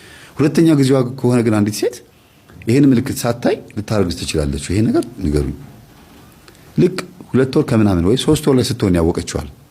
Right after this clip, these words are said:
«እንዴት ሊሆን ቻለ? እኔ እናንተ አልተገናኘንም ምናምን፣ እንዴት? እኔ ሌላ ወንድ ጋር አልሄድኩም» አለች። እና በእርግጥም አልሄደችም፣ ሌላ ወንድ ጋር አልሄደችም። ይሄን ቃል ስትናገር፣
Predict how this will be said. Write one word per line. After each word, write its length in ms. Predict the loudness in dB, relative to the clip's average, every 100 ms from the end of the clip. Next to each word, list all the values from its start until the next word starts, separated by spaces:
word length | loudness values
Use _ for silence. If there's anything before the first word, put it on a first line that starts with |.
| _ _ _ _ _ _ _ -20 -2
«እንዴት 320 | 2 4 2 2
ሊሆን 220 | 2 2
ቻለ? 220 | 0 -2
እኔ 100 | 2 4
እናንተ 240 | 4 2
አልተገናኘንም 600 | -2 -2 0 2 4 4
ምናምን፣ 260 | 4 2 0 -4 -18 -2
እንዴት? 240 | 2 2
እኔ 100 | 2 4
ሌላ 160 | 4 4
ወንድ 160 | 2 2
ጋር 120 | 2
አልሄድኩም» 380 | 2 0 0 -2
አለች። 220 | -2 -10 -18 -20 _ _ _ _ _ _ _ _ _ _ -20 -20 -20 0
እና 180 | 2 2 -2 -14 -20 -20 _ _ _ _ _ _ _ _ _ -4
በእርግጥም 420 | 0 2 2 2
አልሄደችም፣ 440 | 2 0 0 -4
ሌላ 140 | 0 2
ወንድ 140 | 2 2
ጋር 100 | 2
አልሄደችም። 420 | 0 -4 -10 -14 -20 _
ይሄን 220 | 0 2
ቃል 180 | 2 -2
ስትናገር፣ 560 | -4 0 2 4 2